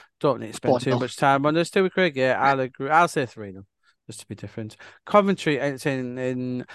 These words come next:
Speaker 1: Hull. Coventry just outside the playoffs now, th-, three points away from Norwich. I didn't, I, I totally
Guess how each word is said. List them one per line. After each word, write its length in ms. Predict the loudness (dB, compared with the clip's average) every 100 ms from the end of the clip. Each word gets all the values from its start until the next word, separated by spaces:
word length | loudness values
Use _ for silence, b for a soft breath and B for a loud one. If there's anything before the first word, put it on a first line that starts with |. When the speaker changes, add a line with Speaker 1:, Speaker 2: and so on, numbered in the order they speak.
| B
Speaker 1:
Hull. 300 | 4 6 6
Coventry 560 | 6 2 2 -2 0 -2
just 320 | 0 -4 0
outside 400 | -2 0 0 0
the 80 | -2
playoffs 340 | -2 0 -2 -4
now, 240 | -2 -2
th-, 800 | -6 -12 -14 -14 -14 -14 -16 -20 _
three 240 | 2 4 4
points 440 | 4 2 0 -6
away 200 | -2 0
from 200 | -2 -2
Norwich. 260 | 0 0 0
I 100 | 0
didn't, 280 | -2 -8 -6
I, 120 | -6 -6
I 100 | -8 _ _
totally 320 | -6 -4 -6